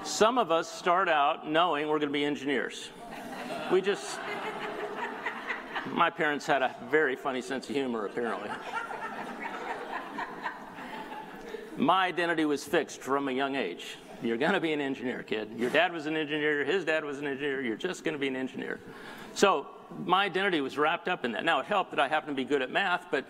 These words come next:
my identity was wrapped up around that. And then I grow, and you go through high school, you know, you, you meet your friends, and you kinda pull away from your family identity,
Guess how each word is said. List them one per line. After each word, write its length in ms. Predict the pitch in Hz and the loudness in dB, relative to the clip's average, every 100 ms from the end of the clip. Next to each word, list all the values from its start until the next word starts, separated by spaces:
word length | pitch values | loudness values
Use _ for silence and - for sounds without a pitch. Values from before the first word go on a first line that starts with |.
| - - - - | -14 -18 -16 0
my 200 | - 175 | 2 4
identity 360 | 165 202 175 | 2 2 2
was 200 | 151 135 | 2 0
wrapped 280 | 160 180 175 | 0 -2 0
up 180 | 196 196 | -2 2
around 300 | 135 113 104 | 0 0 -4
that. 320 | 98 - - - - - - - - - | -6 -6 -8 -16 -20 -20 -20 -18 -8 0
And 180 | 147 | 2
then 260 | 190 226 220 | 4 2 0
I 200 | 160 175 | 2 0
grow, 460 | 151 190 202 202 - | 2 2 4 2 0
and 260 | 156 143 - | -2 -4 -2
you 160 | 147 | -2
go 200 | 147 175 | 2 2
through 380 | 180 185 170 151 | 2 2 2 2
high 260 | - 160 170 | 2 2 2
school, 580 | - 180 175 180 175 175 | 0 2 4 4 0 -2
you 100 | 156 | 0
know, 100 | 147 | 2
you, 200 | 139 127 - | 0 -2 -4
you 100 | 131 | 0
meet 200 | 151 170 | 0 0
your 120 | 151 | -2
friends, 460 | - 165 156 147 | 0 2 2 0
and 100 | 127 | -2
you 60 | 123 | -4
kinda 160 | 143 - | -4 -4
pull 340 | - 170 165 | -2 0 2
away 240 | 160 160 | 2 0
from 180 | 156 143 | 0 -2
your 120 | 139 | -2
family 360 | - 160 151 151 | -2 -4 -2 0
identity, 580 | 143 131 143 139 139 | -2 0 0 0 -2